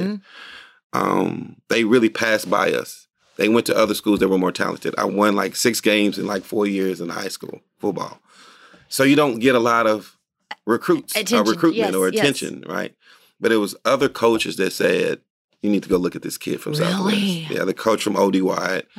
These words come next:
Speaker 2: was like,
Speaker 1: Uh-uh.
Speaker 2: "You need to go look at this kid. He's special."
Speaker 1: Wow.
Speaker 2: And so they come and they watch them film, and it's like Texas Tech offered, and so that's how I went there. And I ran
Speaker 1: Uh-huh.
Speaker 2: track and played football for them too
Speaker 1: At
Speaker 2: as well.
Speaker 1: Tech.
Speaker 2: At Tech.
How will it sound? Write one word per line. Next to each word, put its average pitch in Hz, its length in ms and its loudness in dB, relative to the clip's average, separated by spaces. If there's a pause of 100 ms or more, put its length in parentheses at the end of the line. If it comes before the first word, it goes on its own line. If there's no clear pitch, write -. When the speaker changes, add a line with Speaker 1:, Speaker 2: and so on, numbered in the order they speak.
(220)
Speaker 2:
was 196 120 2
like, - 120 2
Speaker 1:
Uh-uh. - 60 -4
Speaker 2:
"You 117 60 6
need 117 140 6
to 90 40 -2
go 90 80 4
look 92 160 2
at - 80 -10
this 87 160 -6
kid. 85 380 -6 (340)
He's - 220 0
special." - 480 -4 (280)
Speaker 1:
Wow. 151 640 -2
Speaker 2:
And 110 80 -6
so 101 120 2
they 117 140 4
come 107 400 2
and 101 40 2
they 101 80 4
watch 101 240 4
them 95 100 0
film, 95 220 2
and 90 60 4
it's 85 100 -4
like 85 180 0
Texas - 280 -4
Tech - 220 2
offered, 95 560 2
and 85 160 -4
so - 140 -2
that's 90 220 0
how 90 120 0
I - 40 2
went 90 240 -4
there. 87 340 0
And 90 140 0
I 98 80 2
ran - 160 4
Speaker 1:
Uh-huh. - 40 0
Speaker 2:
track 107 280 0
and - 80 -12
played 95 200 2
football 90 340 0
for - 120 -10
them 90 180 -2
too - 160 -4
Speaker 1:
At 196 160 0
Speaker 2:
as - 40 -4
well. 76 120 0
Speaker 1:
Tech. 220 420 -2
Speaker 2:
At - 200 -6
Tech. - 240 -6